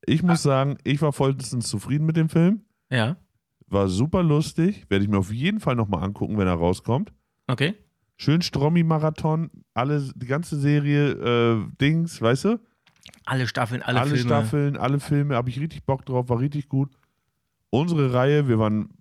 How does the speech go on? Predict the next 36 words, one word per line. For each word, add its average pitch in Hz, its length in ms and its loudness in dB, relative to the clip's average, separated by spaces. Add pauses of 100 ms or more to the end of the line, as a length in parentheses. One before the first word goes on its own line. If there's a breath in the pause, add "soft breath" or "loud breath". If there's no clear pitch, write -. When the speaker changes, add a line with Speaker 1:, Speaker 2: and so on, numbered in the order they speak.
Speaker 1:
fünf 139 300 -2
Leute, 139 360 0
die 110 180 2
waren 101 120 2
die - 80 -6
einzigen, 160 320 -2
die 147 80 -4
gelacht 127 380 -2
haben. 135 320 0 (600)
Speaker 2:
Wirklich? 127 460 -2
Speaker 1:
Und 110 140 2
hinter 143 240 4
uns 117 220 0
waren 110 200 0
zwei 104 220 0
Mädels, 117 320 0
die 98 120 0
haben 95 160 0 (200)
übertrieben 101 600 2
gelacht, 80 420 0
Digi. 80 220 -2
Am 90 80 2
liebsten 104 200 0
hätte 87 100 2
ich 82 60 -4
mich 82 100 -4
zu 87 120 -6
denen 87 180 0
gesetzt, 80 440 -2
also, 85 160 2 (100)
oder 90 180 2
die 95 160 -2
zu - 120 -6
uns 110 220 -2
geholt, 76 400 2
so. 87 240 0